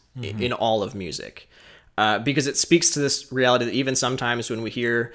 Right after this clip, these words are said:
Speaker 1: the Easter story and the story of re-, resurrection and, and good news,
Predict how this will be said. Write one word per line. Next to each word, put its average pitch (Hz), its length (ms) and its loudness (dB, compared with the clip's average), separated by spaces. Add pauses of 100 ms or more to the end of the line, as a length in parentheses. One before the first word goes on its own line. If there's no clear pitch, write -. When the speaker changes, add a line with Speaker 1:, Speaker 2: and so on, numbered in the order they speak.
(260)
Speaker 1:
the - 100 -4
Easter 139 220 0
story 120 440 0
and 113 80 -2
the 110 60 -4
story 120 320 0
of 113 100 -2
re-, 117 200 -4
resurrection 123 600 0
and, 110 220 -6
and 113 180 -6
good 120 160 0
news, 120 400 -2